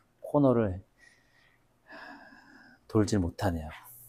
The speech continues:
이런 배치는 끌어치기를 잘 쳐서 직접 득점을 하고 이 빨간 공은 이렇게, 이렇게 코너 쪽으로 보낸다라고 생각하고 이때는 회전의 의미가 없습니다.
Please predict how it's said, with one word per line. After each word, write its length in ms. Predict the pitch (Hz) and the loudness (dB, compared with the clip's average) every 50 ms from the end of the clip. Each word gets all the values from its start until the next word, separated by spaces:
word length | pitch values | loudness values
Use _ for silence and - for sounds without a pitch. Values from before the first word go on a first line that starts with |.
| - - _ _ _ _ _ - - - - _ _ - | -20 -20 _ _ _ _ _ -20 -20 -20 -20 _ _ 0
이런 240 | 120 120 123 123 | 2 2 4 2
배치는 460 | 117 117 113 - - - 117 113 107 - | 2 0 0 -2 -2 -2 -2 -2 -2 0
끌어치기를 540 | - 175 185 175 - - 147 143 139 139 | 2 4 4 4 2 2 4 6 6 6
잘 300 | - - - - 120 117 | 4 2 -2 -2 -2 0
쳐서 520 | 117 - 147 131 117 120 120 123 127 127 - - _ _ _ _ _ _ _ _ | 0 0 0 2 4 6 6 6 4 2 -2 -14 _ _ _ _ _ _ _ _
직접 600 | - - - 117 - _ - 143 131 120 - - | -4 -4 -4 -4 -8 _ 6 8 8 8 6 0
득점을 500 | - 110 - _ - - 135 120 120 120 131 | -16 -18 -18 _ 4 6 6 6 6 4 2
하고 580 | 147 147 127 123 123 131 143 147 147 143 - - | 2 4 6 6 8 8 8 6 4 0 -8 -8
이 100 | 123 113 | -6 -6
빨간 420 | - - 139 143 143 139 135 127 123 | -2 0 2 2 4 4 4 2 2
공은 320 | 117 117 117 120 117 104 | 0 0 0 -2 -2 -2
이렇게, 580 | 101 101 107 101 - - - - 131 135 - - _ - | 0 0 0 0 -4 -6 -2 -2 -2 -2 -2 -6 _ -8
이렇게 500 | 104 - - - - - 101 95 - - _ _ _ _ _ _ - - - - - - _ _ _ _ _ _ _ _ _ _ _ _ _ _ | -6 -6 -6 -6 -8 -12 -12 -12 -12 -14 _ _ _ _ _ _ -20 -20 -20 -20 -20 -20 _ _ _ _ _ _ _ _ _ _ _ _ _ _
코너 280 | - - 151 147 139 - | -4 0 2 2 2 2
쪽으로 320 | - 131 113 113 113 107 | 2 4 4 6 4 4
보낸다라고 720 | - - 107 104 110 107 104 101 107 104 101 101 98 98 104 | 4 2 2 2 2 2 4 6 6 6 6 6 4 2 2
생각하고 800 | 101 135 139 135 131 - 143 147 139 135 120 127 147 156 156 - _ _ _ _ _ _ - | 2 0 2 0 2 2 2 0 2 4 4 4 4 2 0 -6 _ _ _ _ _ _ -10
이때는 480 | 139 127 - 160 156 151 151 143 143 131 | -10 0 4 4 4 6 4 2 0 2
회전의 460 | - - 196 196 202 190 180 170 156 | 2 6 10 10 10 10 10 10 8
의미가 380 | 135 123 123 139 147 147 135 120 | 8 8 8 6 6 6 6 6
없습니다. 680 | 98 - - - 113 107 98 90 87 85 - - | 6 4 2 -4 -4 -4 -2 -4 -6 -6 -8 -12